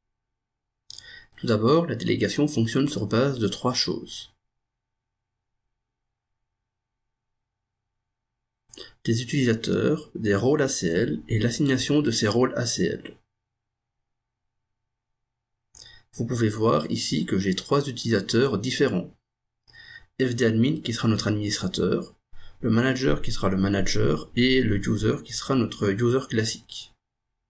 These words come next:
Par défaut, Fuso Directory possède quatre rôles A C L qui sont prédéterminés. L'admin,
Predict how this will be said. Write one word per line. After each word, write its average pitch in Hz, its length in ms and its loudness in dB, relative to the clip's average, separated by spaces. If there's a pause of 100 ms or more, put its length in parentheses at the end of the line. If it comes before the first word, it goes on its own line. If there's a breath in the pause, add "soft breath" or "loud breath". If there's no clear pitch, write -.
(2250 loud breath)
Par 113 180 0
défaut, 131 480 2
Fuso 113 240 0
Directory 110 460 0
possède 113 580 0
quatre 151 320 0
rôles 135 220 2
A 123 80 2
C - 200 -2
L 113 280 0
qui 120 120 -8
sont 139 280 0
prédéterminés. 123 840 0 (2500 soft breath)
L'admin, 113 600 2